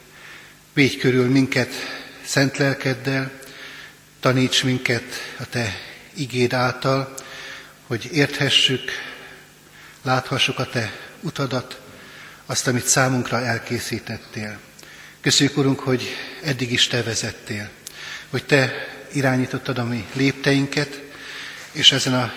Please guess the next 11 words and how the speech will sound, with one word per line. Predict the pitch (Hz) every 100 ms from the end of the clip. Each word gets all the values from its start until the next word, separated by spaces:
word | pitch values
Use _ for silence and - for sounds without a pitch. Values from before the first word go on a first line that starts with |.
| -
héten | 143 143 147 139
is, | 127 - - - - - - - - -
ha | -
bár | 127 123
sokfelé | 156 - - 131 123 120 - - - - -
kellett | - 135 127 120 - -
járnunk, | 131 131 131 131 143 156 - - - - - - -
de | 131 123 127
mégis | 139 127 123 - - - - - - - -
a | - -
Te | 123 117